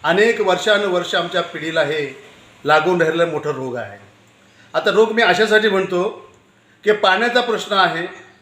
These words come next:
यापूर्वी आमच्याकडे रस्त्याचा प्रश्न होता, लाईटचा प्रश्न होता, परंतु पाण्याचा प्रश्न सुटायला मात्र आज वर्षानुवर्ष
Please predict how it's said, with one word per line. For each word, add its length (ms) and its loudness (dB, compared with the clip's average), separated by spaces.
यापूर्वी 420 2
आमच्याकडे 600 -2
रस्त्याचा 440 -2
प्रश्न 300 -6
होता, 420 -4
लाईटचा 340 -6
प्रश्न 300 -10
होता, 380 -6
परंतु 300 0
पाण्याचा 560 2
प्रश्न 320 -2
सुटायला 380 0
मात्र 240 0
आज 240 2
वर्षानुवर्ष 680 -2